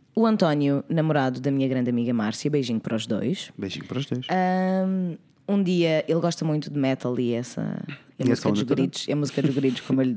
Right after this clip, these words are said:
Speaker 1: como eu digo, só para chatear. Ahm,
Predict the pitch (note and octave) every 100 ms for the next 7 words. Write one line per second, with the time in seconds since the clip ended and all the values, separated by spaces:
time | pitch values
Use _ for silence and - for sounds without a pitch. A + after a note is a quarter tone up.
0 | - - C3+ B2+ B2 B2 - C3+ C3+ D3+
1 | D3+ - - - - - - F#3 G3 F#3+
2 | F#3+ G3+ G3+ G3